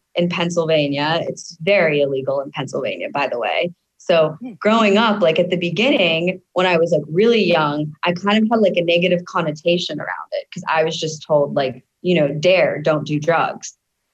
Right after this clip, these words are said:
Speaker 1: Like, it's, like, beat into your head, especially in Pennsylvania. Um, so yeah, I always felt weird about it. But in my interview, like I said, you know, it just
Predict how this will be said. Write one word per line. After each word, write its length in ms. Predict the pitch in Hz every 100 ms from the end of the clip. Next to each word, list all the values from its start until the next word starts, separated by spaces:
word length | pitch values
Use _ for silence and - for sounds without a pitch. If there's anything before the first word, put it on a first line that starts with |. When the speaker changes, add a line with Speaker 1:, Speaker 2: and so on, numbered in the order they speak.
| -
Speaker 1:
Like, 360 | 151 151 143 _ -
it's, 160 | 156
like, 280 | 160 151 - _ - 165 156
beat 260 | 202 190
into 240 | 170 170 170
your 160 | 147
head, 380 | 143 170 156 - -
especially 420 | - 160 151 156 143
in 60 |
Pennsylvania. 680 | 147 147 143 - 151 - - - _ _ _ _ -
Um, 520 | 170 160 147 143 - _ _
so 600 | - - 185 175 160 -
yeah, 200 | 196 196
I 160 | 175 175
always 340 | 180 196 214 214
felt 260 | 220 -
weird 180 | 175 208
about 260 | 196 165 160
it. 80 | 160
But 160 | 156
in 160 | 190 202
my 140 | 185
interview, 480 | 180 220 208 170 160
like 200 | 160 160
I 120 | 160
said, 460 | 156 185 165 151 151 - _ -
you 120 | 175
know, 340 | 165 160 156 -
it 140 | 180
just 320 | 190 190 -